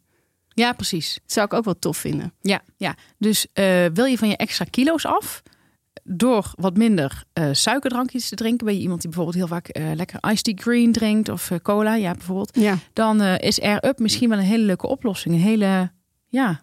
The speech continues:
Speaker 1: prikkelende oplossing.
Speaker 2: Ja,
Speaker 1: Hè?
Speaker 2: heel prikkelend,
Speaker 1: Ja.
Speaker 2: ja. Het prikkelt het brein. W-, wat zou jij nou een lekkere smaak vinden?
Speaker 1: Nou, wat ik lekkere smaak zou vinden is als ze bijvoorbeeld, je hebt, zie-, ziet vaker van die, eh, van die grote kannen water
Speaker 2: Mhm.
Speaker 1: bij, bij bedrijven of zo. En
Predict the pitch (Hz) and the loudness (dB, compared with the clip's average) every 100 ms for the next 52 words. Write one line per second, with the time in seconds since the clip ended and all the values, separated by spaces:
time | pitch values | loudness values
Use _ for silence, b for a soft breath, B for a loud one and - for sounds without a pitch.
0 | _ - 311 233 160 147 139 - 131 - | _ -4 -2 2 2 2 0 -4 -4 -4
1 | 147 240 262 285 453 - 294 - 196 185 | -2 0 0 0 -4 -2 -2 -2 -2 0
2 | 202 302 - 214 _ _ 294 269 - 190 | 0 0 -2 -8 _ _ -4 -4 -4 -8
3 | 190 196 - 247 247 226 175 190 226 240 | -8 -10 -6 -4 -4 -6 -4 0 2 2
4 | 214 B B B B B B B B B | 0 B B B B B B B B B
5 | _ _ _ 196 185 214 262 302 285 285 | _ _ _ -8 -4 0 2 4 2 2
6 | 254 233 226 220 - 220 208 - 214 330 | 2 2 0 -2 0 0 0 0 2 0
7 | 523 B - 233 254 285 277 277 233 247 | -2 B 0 0 2 0 0 0 0 0
8 | 285 - 262 247 - - 202 240 233 - | 0 0 0 0 0 0 0 0 0 -2
9 | 226 - 240 233 240 226 233 214 202 208 | -2 -2 -2 0 0 0 0 -2 -2 2
10 | 208 208 - 185 175 170 - - 190 180 | 2 2 0 0 0 -2 -4 0 2 2
11 | - - 196 - - 202 196 165 185 285 | -2 -2 -2 -2 -2 0 2 2 2 0
12 | 370 403 220 220 160 151 151 143 139 - | 0 -2 2 4 2 0 0 -2 -2 -4
13 | 147 156 208 208 - 233 | -2 0 0 -2 -2 -2